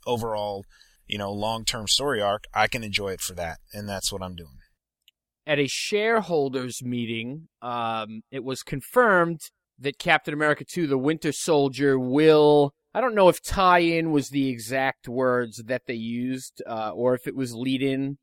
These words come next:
Speaker 2: or exactly how they worded it, but it will have, s-, you know, it will lead into the Agents of shield in some way. Doesn't mean much to me. It probably will be similar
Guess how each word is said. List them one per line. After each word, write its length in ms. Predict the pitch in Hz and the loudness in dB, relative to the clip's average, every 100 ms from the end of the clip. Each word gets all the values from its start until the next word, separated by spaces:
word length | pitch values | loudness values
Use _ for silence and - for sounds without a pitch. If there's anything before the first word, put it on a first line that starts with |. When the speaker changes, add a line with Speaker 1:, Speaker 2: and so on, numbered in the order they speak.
| _ - | _ -6
Speaker 2:
or 440 | 127 123 123 117 | 2 4 2 0
exactly 500 | 120 113 143 143 151 | -6 -2 0 2 2
how 140 | 143 139 | 2 2
they 100 | 135 | 2
worded 300 | 139 139 135 | 2 2 0
it, 220 | 131 113 | -2 2
but 200 | 131 131 | 2 4
it 160 | 147 143 | -2 0
will 540 | 147 156 151 143 143 - _ | 6 10 10 8 6 -2 _
have, 200 | 139 127 | -2 -2
s-, 200 | - - | -4 -8
you 160 | 143 143 | -4 2
know, 120 | 127 | 4
it 140 | 170 165 | 4 8
will 260 | 180 160 | 8 8
lead 320 | 151 156 151 | 6 2 2
into 540 | 143 135 123 131 123 113 | 4 4 0 -6 -6 -6
the 200 | 117 120 | -4 -2
Agents 280 | 120 113 120 | -4 -6 -14
of 80 | - | -12
shield 360 | 123 117 113 | -8 -6 -6
in 100 | 113 | -8
some 240 | - 123 110 | -4 -4 -2
way. 220 | 110 101 _ - | -2 -2 _ 2
Doesn't 220 | 208 214 | 2 4
mean 180 | 180 160 | 4 6
much 240 | 151 - | 4 2
to 80 | 143 | 0
me. 240 | 135 147 | 2 4
It 140 | 139 - | 2 0
probably 560 | 151 143 139 143 139 | 2 4 4 4 2
will 140 | 135 127 | 2 0
be 120 | 127 | -2
similar 500 | - 147 131 127 | -2 -4 0 0